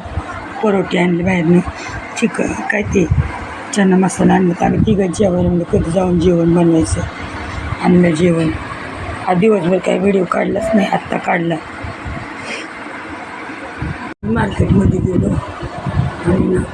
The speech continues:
माझं गळ्यातलंच खाली पडलं. मग मी बरं नशीब माझ्या इथं एक असं ओढणी, असं पाठीमागे गुंतलं आणि ओढणी घेतली. मग ते म्हणलं, "काय झालं?" मग बघतो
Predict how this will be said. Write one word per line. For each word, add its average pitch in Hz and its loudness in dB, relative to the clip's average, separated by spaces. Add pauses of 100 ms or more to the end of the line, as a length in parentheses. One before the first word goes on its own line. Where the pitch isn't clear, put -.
(460)
माझं 175 4
गळ्यातलंच 190 0
खाली 196 2
पडलं. 170 4 (880)
मग 160 4
मी 185 6 (800)
बरं 202 4
नशीब 208 0
माझ्या 190 4
इथं 214 4
एक 190 4
असं - 0
ओढणी, 196 6 (360)
असं - -8
पाठीमागे 202 2
गुंतलं 202 2
आणि 220 2
ओढणी - 4
घेतली. - 4 (1000)
मग 202 6
ते 202 2 (260)
म्हणलं, 214 6
"काय 302 2
झालं?" 220 2
मग 202 4
बघतो - 2